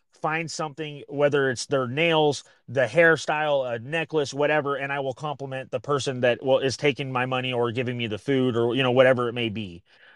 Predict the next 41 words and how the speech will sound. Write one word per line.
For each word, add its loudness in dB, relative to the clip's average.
Um, 2
just -4
because, 0
dude, -6
compliments -6
go 6
a 6
long 0
way. 0
And -6
so 4
I'm, 0
I'm -4
really 2
just -6
trying -2
to 2
focus 2
the -8
energy -8
that 0
we -6
have -2
on -10
good -2
energy, -10
not -2
the -4
negative, -4
because 4
as, 0
if -2
we -2
create 0
enough -4
good 0
energy, -2
there's -4
gonna -2
be 0
enough 0